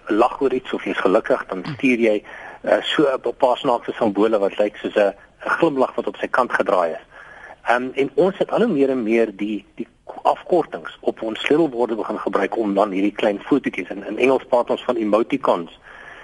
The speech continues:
dit is, eh, ikone wat emosies oordra. En, ehm, wat baie interessant is, die oomblik as jy dit, dit doen, dan, dan verskyn daar fisies 'n,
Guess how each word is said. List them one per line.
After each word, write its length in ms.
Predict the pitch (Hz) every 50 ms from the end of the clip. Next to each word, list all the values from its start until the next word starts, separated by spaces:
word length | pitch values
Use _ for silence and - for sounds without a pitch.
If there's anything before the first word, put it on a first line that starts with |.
| - - - - -
dit 140 | 117 -
is, 260 | - - - - - -
eh, 520 | - - 120 - - - - - - -
ikone 380 | - - - - 131 131 135 127
wat 160 | 113 120 120
emosies 460 | 120 104 101 98 107 - - 139 123 110
oordra. 360 | 113 101 92 90 92 87 82 - - - - - - - - - - -
En, 220 | - - 123 123
ehm, 160 | 123 123 127 135 - - _ _ _ _ _ -
wat 340 | - 135 - 120 127 - -
baie 160 | 127 143 196
interessant 420 | 196 - 139 - - 185 208 165
is, 80 | 143 104
die 140 | 110 127 135
oomblik 280 | 170 185 190 175 -
as 100 | 139 113
jy 280 | 120 117 107 110 110 104
dit, 160 | 95 107 104 - - - 104
dit 160 | 104 101 107
doen, 180 | 131 190 185 139
dan, 200 | 113 113 123 123 -
dan 180 | 110 117 117 - - - - -
verskyn 420 | - - - - - - 202 208
daar 140 | 185 147 -
fisies 440 | - - 107 95 - - 104 - -
'n, 220 | 101 98 95 95